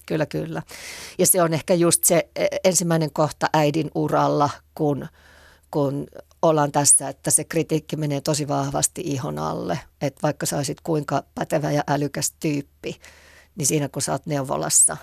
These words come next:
ja sulle sanotaan, että sä oot huono äiti, jos sä et imetä, niin kyllä se todella koskettaa.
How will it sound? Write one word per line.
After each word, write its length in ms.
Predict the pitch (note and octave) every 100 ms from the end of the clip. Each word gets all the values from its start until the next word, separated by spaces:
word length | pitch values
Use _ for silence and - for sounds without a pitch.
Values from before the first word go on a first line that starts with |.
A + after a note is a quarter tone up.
| -
ja 80 | -
sulle 200 | D#3+ D#3+
sanotaan, 500 | - E3 D#3+ - E3
että 140 | D#3+
sä 60 | -
oot 140 | D#3+
huono 240 | F3+ E3+ E3
äiti, 260 | F3 E3+
jos 200 | - D#3+
sä 80 | -
et 140 | D#3 -
imetä, 460 | D#3 D#3+ D#3+ - C#3+ - _
niin 320 | D#3 D3+ E3 - _ _ -
kyllä 220 | D#3+ E3
se 120 | G#3
todella 440 | - C#3+ C#3 C#3+ D3+ _ _ _ _ _ _ -
koskettaa. 840 | B2 - - F#3 _ - F#3